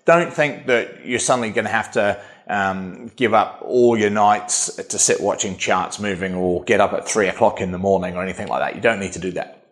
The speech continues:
Uh, number three, you don't actually need to sit and look at, study global events. I had a, an email from a guy this morning, um, on LinkedIn. Said to me, "Hey, Andrew, look, I'd love to, um, share with you what we write up each day." And it was basically this sort of about five or six pages on a P D F file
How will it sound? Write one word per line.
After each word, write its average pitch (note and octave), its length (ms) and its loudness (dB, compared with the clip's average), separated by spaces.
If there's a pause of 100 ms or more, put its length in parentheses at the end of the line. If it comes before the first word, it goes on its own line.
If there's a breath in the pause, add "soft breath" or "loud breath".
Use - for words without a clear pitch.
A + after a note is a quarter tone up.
(1120 loud breath)
Uh, G2+ 400 -2
number F3 320 4 (160)
three, - 320 -4 (760)
you F3+ 80 2
don't C4 180 2
actually D#3 300 -4
need C#3 200 -2
to A2 60 -4
sit - 200 0
and B2 360 -10
look C#3 220 0
at, G#2+ 240 -6
study C3 320 0
global C#3 400 4
events. - 600 -2 (240 soft breath)
I G3+ 120 2
had F#3+ 180 0
a, D3+ 240 0
an D3 80 0
email D#3+ 300 2
from C#3 160 -4
a C3 40 -6
guy B2+ 280 4
this A#2+ 200 -4
morning, B2 480 -2
um, A2 440 -2
on B2+ 140 2
LinkedIn. C3+ 600 0 (240 loud breath)
Said - 240 2
to F#3+ 80 -4
me, D3+ 300 -2
"Hey, F3 160 2
Andrew, D#3 340 2
look, C#3+ 180 2
I'd D3 140 6
love D3 300 4
to, C3 420 2
um, A2+ 560 2
share C#3 300 2
with A#2 160 0
you A#2 240 0
what A#2 200 0
we A#2 120 -2
write A#2 340 4
up B2+ 180 2
each A#2 240 -6
day." F#2+ 220 -2
And G#2+ 60 -6
it A#2+ 40 -8
was C3 120 -4
basically B2 480 2
this A2+ 360 0
sort A#2+ 200 -2
of G2+ 60 -6
about A2 200 2
five A#2+ 260 4
or G#2 60 -6
six - 240 -8
pages G#2 420 -2
on G#2 120 0
a F#2 40 -10
P B2 220 -4
D G#2 140 -2
F A#2+ 140 2
file F#2 420 2